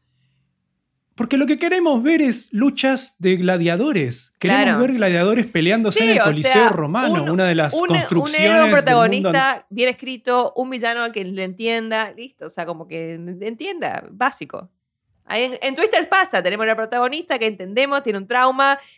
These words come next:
Speaker 2: entendemos lo que quiere, entendemos lo que le preocupa.
Speaker 1: Y además de fondo es eso, es una película en la cual, es una película de estas catástrofe, en donde ves que los, eh, tornados destruyen cosas. Acá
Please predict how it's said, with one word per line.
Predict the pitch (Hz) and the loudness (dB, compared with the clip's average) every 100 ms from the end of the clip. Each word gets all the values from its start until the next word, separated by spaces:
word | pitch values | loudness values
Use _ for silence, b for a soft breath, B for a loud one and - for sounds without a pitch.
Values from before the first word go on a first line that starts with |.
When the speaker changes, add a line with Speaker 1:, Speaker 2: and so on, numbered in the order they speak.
| B | B
Speaker 2:
entendemos | 180 185 226 247 | -6 0 0 0
lo | 226 | -2
que | 180 | -6
quiere, | 233 240 247 247 | -2 0 2 0
entendemos | 247 160 202 | -2 -6 -6
lo | 226 | -6
que | 202 | -6
le | 196 | -8
preocupa. | 190 226 226 226 220 226 | -10 -10 -10 -4 -4 0
Speaker 1:
Y | 214 | 0
además | 285 330 | 2 2
de | 302 | 0
fondo | - 370 320 | 0 -2 -2
es | 277 | -2
eso, | 381 - - 147 | -2 -4 -2 -2
es | 151 175 170 226 | 0 0 0 -2
una | 220 202 | -2 -2
película | 196 233 254 226 202 185 175 | 0 -2 -2 0 2 2 2
en | 170 170 | 0 0
la | 165 156 | -2 -2
cual, | 208 208 202 185 175 156 151 143 _ _ _ _ - | -2 -2 0 0 -2 -4 -8 -14 _ _ _ _ -8
es | |
una | 262 208 | -2 0
película | 214 226 208 | 0 0 0
de | |
estas | 214 220 214 | -2 -2 -2
catástrofe, | - 220 294 180 143 143 131 - | -2 -4 -2 -4 -4 -6 -10 -10
en | 139 | -10
donde | 139 139 143 | -8 -4 -2
ves | 147 165 - | -2 -4 -6
que | - 160 151 | -4 -4 -2
los, | 147 143 123 - | -4 -8 -10 -10
eh, | 139 131 | -8 -8
tornados | 131 135 156 170 | -10 -6 -4 -4
destruyen | 143 - 160 170 196 | -6 -6 -6 -4 -6
cosas. | 311 311 - 180 | -6 -6 -6 -6
Acá | 160 160 269 277 | -6 -4 -4 -4